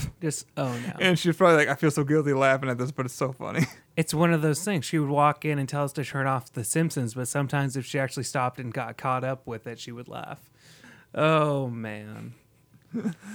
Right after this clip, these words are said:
Speaker 2: But, you know, the guys are trying to, let's go back to the movie here a little bit. The guys are trying to, you know, "Well, we got three weeks to, before prom. We gotta get some dates."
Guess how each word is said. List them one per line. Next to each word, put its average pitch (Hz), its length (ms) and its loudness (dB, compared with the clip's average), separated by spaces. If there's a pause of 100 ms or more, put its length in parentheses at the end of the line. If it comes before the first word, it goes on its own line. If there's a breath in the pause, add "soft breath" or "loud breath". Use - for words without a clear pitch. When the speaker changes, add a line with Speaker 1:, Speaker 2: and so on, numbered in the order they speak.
(180)
Speaker 2:
But, 143 260 0 (360)
you 156 140 -4
know, 135 80 0
the 123 80 -2
guys 143 260 4
are 127 60 -2
trying 139 340 2
to, 127 100 -4
let's 135 120 -6
go 156 100 -2
back 143 160 4
to 135 80 -4
the 127 60 -4
movie 147 240 4
here 147 100 6
a 143 80 6
little 147 120 4
bit. 143 120 0
The 135 80 2
guys 147 240 6
are 127 40 -4
trying 147 340 2
to, 131 460 4 (500)
you 127 100 -2
know, 123 100 -2
"Well, 123 220 0
we 135 100 2
got 123 160 0
three 147 240 6
weeks 147 360 6
to, 120 260 0
before 127 280 -2
prom. 143 340 2
We 131 100 0
gotta 127 160 0
get 127 100 -4
some 117 140 -2
dates." 139 360 2